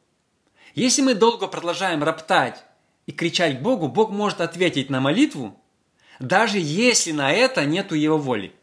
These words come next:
Многие: "Господи, я хочу там на этом человеке жениться, я хочу жениться, я хочу там выйти замуж за этого". И мы говорим, говорим, говорим, говорим. Иногда мы,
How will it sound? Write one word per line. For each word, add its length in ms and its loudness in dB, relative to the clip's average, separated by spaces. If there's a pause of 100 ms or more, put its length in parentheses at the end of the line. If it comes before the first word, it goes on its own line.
(1600)
Многие: 300 0
"Господи, 340 -4
я 160 -2
хочу 300 -8
там 200 -6
на 100 -2
этом 200 -6
человеке 340 -10
жениться, 380 -6
я 100 0
хочу 300 -8
жениться, 380 -8
я 120 -2
хочу 240 -10
там 140 -8
выйти 200 -6
замуж 280 -6
за 80 -10
этого". 180 -14 (240)
И 80 0
мы 380 0 (640)
говорим, 480 0
говорим, 380 -4
говорим, 420 0
говорим. 460 -6 (420)
Иногда 280 0
мы, 360 0